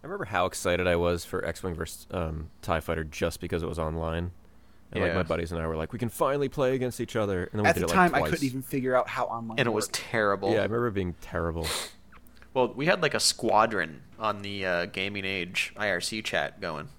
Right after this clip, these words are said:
Speaker 1: Well, that was Alliance, though, right?
Speaker 2: Uh,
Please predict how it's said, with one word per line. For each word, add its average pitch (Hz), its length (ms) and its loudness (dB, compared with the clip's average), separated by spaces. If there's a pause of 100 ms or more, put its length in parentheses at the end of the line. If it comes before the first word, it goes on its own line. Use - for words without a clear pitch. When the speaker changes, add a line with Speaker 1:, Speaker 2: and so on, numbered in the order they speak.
(140)
Speaker 1:
Well, 113 80 -8
that 135 120 -2
was 117 280 -6
Alliance, 87 500 0
though, - 220 -6
right? 95 180 -6 (1120)
Speaker 2:
Uh, 123 40 -14